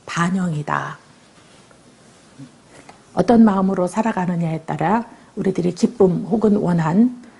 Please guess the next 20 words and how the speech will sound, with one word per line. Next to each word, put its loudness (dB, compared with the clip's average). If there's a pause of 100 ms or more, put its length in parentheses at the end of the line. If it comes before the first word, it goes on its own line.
(220)
아, -12
내 -4
세계를 -2
살아간다는, 2 (360)
아, -10
그런 2 (500)
부처님의 4
말씀이었습니다. 0 (420)
다음 6
오 0
편은 0 (180)
이것에 -2
대한 -6
대꾸로 -2
이어집니다. -2
다음 -6
오 2
편에서 2
뵙겠습니다. -2 (100)
마하 2